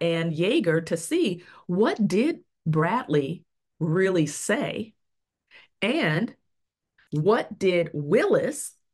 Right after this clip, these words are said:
say to Bradley, and was it indeed a threat? And did Bradley feel so threatened by Willis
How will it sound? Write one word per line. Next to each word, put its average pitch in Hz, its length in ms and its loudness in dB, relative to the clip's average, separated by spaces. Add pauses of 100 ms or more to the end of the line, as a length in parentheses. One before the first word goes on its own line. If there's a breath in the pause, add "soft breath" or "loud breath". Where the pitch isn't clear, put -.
(120)
say 180 400 0
to 160 420 -2 (100)
Bradley, 170 760 0
and 156 180 0
was 208 220 2
it 214 80 2
indeed 180 400 -2
a 165 200 -4
threat? 202 500 -2 (840 loud breath)
And 190 480 -2 (580)
did 202 300 2
Bradley 202 500 0
feel 240 500 0
so 208 560 0
threatened 208 640 -2 (640)
by 180 460 2
Willis 202 680 0